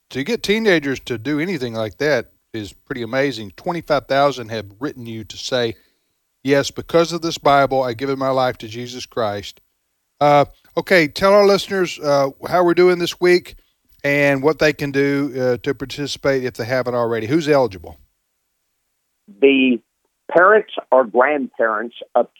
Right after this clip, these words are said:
Speaker 2: children and grandchildren that are ages thirteen to eighteen years old, that will, these young people, if they will commit to give the Truth for Youth Bible to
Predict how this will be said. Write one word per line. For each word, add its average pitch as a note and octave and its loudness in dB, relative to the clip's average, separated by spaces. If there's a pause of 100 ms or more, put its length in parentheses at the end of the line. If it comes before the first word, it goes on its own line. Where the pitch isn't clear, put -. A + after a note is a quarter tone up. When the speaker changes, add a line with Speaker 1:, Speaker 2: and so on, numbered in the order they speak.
Speaker 2:
children E3 2
and A#2+ -6
grandchildren A2 -2
that A2+ 2
are A2+ 0
ages C3 -2 (180)
thirteen D#3 -4
to - 0 (100)
eighteen C#3 -2
years B2+ -2
old, B2+ 2 (840)
that C3+ 4
will, B2+ 2 (120)
these D#3+ -8
young D#3+ 0
people, A#2 -8
if G#2 -6
they C3+ -2
will A#2+ -4
commit B2+ 0 (640)
to C#3+ -2
give D#3+ 0 (220)
the A#2+ 2 (180)
Truth F#3+ 4 (120)
for D3+ -8
Youth C#3 -4 (100)
Bible G#2 -2 (440)
to C3 -4